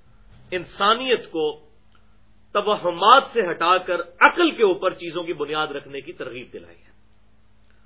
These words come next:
چنانچہ ٹین کمانڈمنٹس جو سورہ بنی اسرائیل میں آتی ہیں، ان میں نائنتھ کمانڈ ہی یہی ہے، سورہ بنی اسرائیل آیت نمبر تھرٹی سکس،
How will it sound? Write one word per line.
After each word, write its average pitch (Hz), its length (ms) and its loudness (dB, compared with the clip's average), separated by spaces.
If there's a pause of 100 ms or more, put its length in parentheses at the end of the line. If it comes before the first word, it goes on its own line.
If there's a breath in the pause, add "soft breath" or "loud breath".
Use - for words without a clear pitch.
(420)
چنانچہ 190 280 0
ٹین 247 300 0
کمانڈمنٹس 208 680 -2
جو 165 100 -4
سورہ 180 240 -4
بنی 160 180 -4
اسرائیل 160 340 -8
میں 156 120 -8
آتی 143 320 -8
ہیں، 139 80 -10
ان 147 300 -14
میں 151 140 -8
نائنتھ 156 420 -6
کمانڈ 165 320 -4
ہی 151 80 -12
یہی 120 360 -12
ہے، 107 120 -12 (460)
سورہ 160 180 -4
بنی 147 200 -8
اسرائیل 165 400 -6
آیت 151 240 -6
نمبر 135 300 -8 (920)
تھرٹی 160 320 -6
سکس، - 260 -10